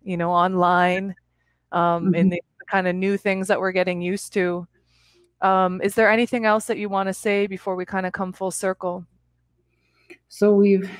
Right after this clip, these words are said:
Speaker 2: yeah, we've, you know, as an Indigenous person, we've been taught how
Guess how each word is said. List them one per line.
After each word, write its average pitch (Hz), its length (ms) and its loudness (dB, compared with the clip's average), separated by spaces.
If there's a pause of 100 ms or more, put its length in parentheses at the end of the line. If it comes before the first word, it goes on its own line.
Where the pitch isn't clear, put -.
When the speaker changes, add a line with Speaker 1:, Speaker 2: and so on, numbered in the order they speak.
(160)
Speaker 2:
yeah, 202 320 2
we've, 196 400 2 (480)
you 208 120 2
know, 185 180 0
as 190 240 -4
an 190 120 0
Indigenous 190 680 -2
person, 185 800 -4
we've 185 680 -4 (3250)
been 185 240 2
taught 175 460 -8
how 175 500 -8